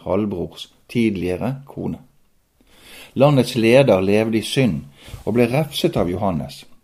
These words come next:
og dette betalte Johannes for med fengsel og med død.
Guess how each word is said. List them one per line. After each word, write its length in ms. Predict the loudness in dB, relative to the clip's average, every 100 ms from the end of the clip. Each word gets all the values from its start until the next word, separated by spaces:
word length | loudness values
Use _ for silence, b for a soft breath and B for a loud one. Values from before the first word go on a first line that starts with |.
| _
og 120 | -6
dette 280 | -4 -4 -2
betalte 500 | -4 0 -2 -2 -4
Johannes 420 | -6 -4 -4 -6
for 200 | -6 -6
med 160 | -6 -10
fengsel 640 | -6 -4 -4 -4 -6 -6 -10 -20 _ -10
og 80 |
med 140 | -6 -6
død. 240 | -8 -14